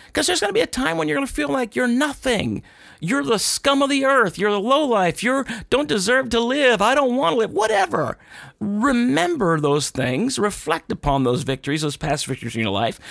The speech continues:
Share them with your accountability and be able to have those moments come back to your mind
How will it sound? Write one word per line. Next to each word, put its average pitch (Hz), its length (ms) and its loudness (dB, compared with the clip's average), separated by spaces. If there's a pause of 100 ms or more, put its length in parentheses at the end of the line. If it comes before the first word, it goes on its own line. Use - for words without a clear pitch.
(140)
Share 269 360 0
them 339 100 -4
with 311 100 -4
your 156 100 0
accountability 123 800 -4 (420)
and 240 180 -2
be 277 140 2
able 254 180 2
to 254 80 2
have 254 240 -2
those 220 200 -2
moments 220 360 0
come 226 220 -2
back - 300 -4
to 233 100 -4
your 226 100 0
mind 220 520 0